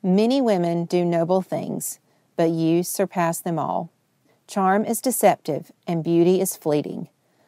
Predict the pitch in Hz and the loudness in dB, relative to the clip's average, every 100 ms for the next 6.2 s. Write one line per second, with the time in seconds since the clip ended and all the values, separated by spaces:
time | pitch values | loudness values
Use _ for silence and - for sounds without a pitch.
0 | _ - 170 170 165 160 160 170 175 - | _ 0 4 6 4 4 2 0 -2 2
1 | 170 170 - 185 214 202 139 135 - _ | 4 4 2 0 2 4 2 0 -8 _
2 | _ - - - 156 156 151 156 - 101 | _ -10 -6 -2 0 0 -2 -6 -6 -8
3 | 95 - - _ _ _ _ _ - 190 | -12 -16 -18 _ _ _ _ _ 0 2
4 | 202 - 226 233 269 180 185 170 170 165 | 2 2 2 2 -2 0 2 4 2 2
5 | 175 190 214 - - 226 254 240 160 147 | 0 0 -2 -4 -4 -2 -2 -2 -4 -4
6 | 151 - | -6 -10